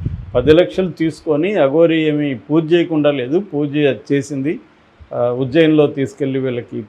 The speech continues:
పూజ అయితే చేసింది. మళ్ళీ డబ్బులు అడిగింది అనేది ఆ అఘోరి మీద ఆరోపణ,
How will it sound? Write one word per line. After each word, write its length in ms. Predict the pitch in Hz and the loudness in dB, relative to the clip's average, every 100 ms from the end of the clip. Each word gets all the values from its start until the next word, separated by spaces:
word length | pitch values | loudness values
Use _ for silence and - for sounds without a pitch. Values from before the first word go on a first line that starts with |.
| 143 | -4
పూజ 160 | 143 | 0
అయితే 240 | 147 131 143 | 0 0 -6
చేసింది. 540 | 117 127 131 135 240 | -6 -10 -8 -8 -6
మళ్ళీ 400 | 165 135 180 226 | -6 -2 0 2
డబ్బులు 360 | 190 180 175 175 | 2 2 4 4
అడిగింది 400 | 156 151 156 151 | 4 0 -2 -2
అనేది 420 | 147 180 247 214 - 139 | -4 -4 -6 -8 -12 -6
ఆ 100 | 131 | -4
అఘోరి 400 | 131 135 156 156 | -2 2 4 4
మీద 200 | 143 151 | 0 2
ఆరోపణ, 440 | 131 131 123 120 | 4 2 0 -6